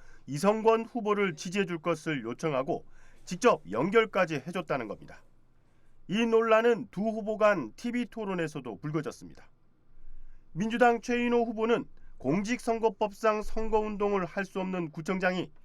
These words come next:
특정 후보를 지지해달라는 것은 중대한 범죄라며 이에 대한 해명을 요구했습니다.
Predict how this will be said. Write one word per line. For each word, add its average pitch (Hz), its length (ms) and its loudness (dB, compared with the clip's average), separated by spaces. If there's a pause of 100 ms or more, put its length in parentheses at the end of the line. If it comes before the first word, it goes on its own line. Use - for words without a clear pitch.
(320)
특정 233 460 0
후보를 202 520 -2
지지해달라는 165 760 0
것은 180 320 -4 (300)
중대한 208 600 2
범죄라며 175 640 0 (400)
이에 175 180 -2
대한 196 240 4
해명을 220 460 0
요구했습니다. 120 580 -10